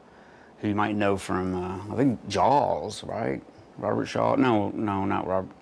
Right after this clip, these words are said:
right, maybe. Uh, it's got Bob-, Barbara Bach,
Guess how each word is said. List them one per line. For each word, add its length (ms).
right, 400
maybe. 400
Uh, 60
it's 140
got 180
Bob-, 520
Barbara 500
Bach, 680